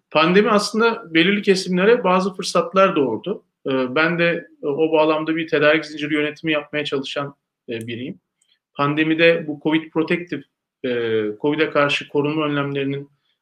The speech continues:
alındığı unsurların hem Türkiye içerisinde çok büyük bir piyasası oluştu, hem de dünyada, e, Türkiye'den ciddi bir talep doğdu.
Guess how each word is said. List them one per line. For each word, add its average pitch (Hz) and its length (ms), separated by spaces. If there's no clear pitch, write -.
alındığı 143 420
unsurların 151 720
hem 165 220
Türkiye 180 340
içerisinde 143 500
çok 156 240
büyük 151 180
bir 139 120
piyasası 143 420
oluştu, 160 480
hem 165 240
de 156 140
dünyada, 156 760
e, 131 380
Türkiye'den 165 560
ciddi 147 280
bir 185 120
talep 151 340
doğdu. 117 360